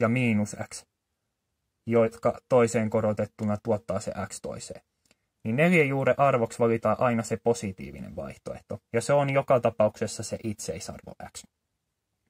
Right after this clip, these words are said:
Ja neljä juuri yhdeksästä taas on kolme. Se ei ole siis plus miinus kolme, vaan se on tasan kolme. Sillä on yksi arvo. Ja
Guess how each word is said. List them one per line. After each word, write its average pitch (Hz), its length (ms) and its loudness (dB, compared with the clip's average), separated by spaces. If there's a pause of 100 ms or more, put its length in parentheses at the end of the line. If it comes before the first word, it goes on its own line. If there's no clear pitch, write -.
(2000)
Ja 120 180 8 (240)
neljä 160 280 4
juuri 139 220 -2
yhdeksästä 156 640 2
taas 113 260 2
on 101 120 -2 (100)
kolme. 127 500 4 (440)
Se 117 180 2
ei 139 160 2
ole 131 80 0
siis - 300 -6
plus 131 360 -4
miinus 107 340 0
kolme, 101 300 2
vaan 95 180 -2
se - 100 0
on 143 140 2
tasan 98 400 2
kolme. 73 340 -12 (720)
Sillä 117 260 2
on 139 100 0
yksi 120 280 -6
arvo. 90 260 -4 (920)
Ja 117 140 4